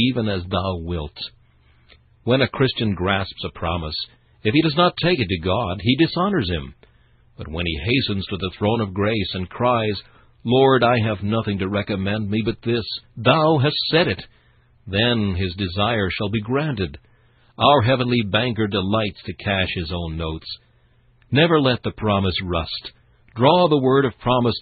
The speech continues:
out of its scabbard and use it with holy violence. Think not that God will be troubled by your importunately reminding Him of His promises.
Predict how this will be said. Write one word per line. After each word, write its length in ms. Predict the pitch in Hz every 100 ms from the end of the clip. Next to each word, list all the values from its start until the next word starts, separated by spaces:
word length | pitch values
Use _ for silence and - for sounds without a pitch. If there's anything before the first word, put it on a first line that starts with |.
| -
out 220 | 127 139
of 80 | 113
its 100 | - -
scabbard 420 | 113 113 107 92
and 120 | 98
use 300 | 104 151 175
it 120 | 131 101
with 120 | 90
holy 380 | 95 165 165 139
violence. 520 | 120 143 123 92 80 - - _ _ _ -
Think 220 | 202 190
not 220 | 151 185
that 160 | 139 92
God 280 | 104 113 139
will 120 | 98
be 120 | 92
troubled 500 | - - 92 123 131
by 180 | 82 78
your 200 | 82 95 -
importunately 800 | 101 - 95 104 110 101 101 101
reminding 580 | 90 78 87 95 110
Him 160 | 87 95
of 80 | 85
His 160 | 78 -
promises. 600 | 80 92 98 - 110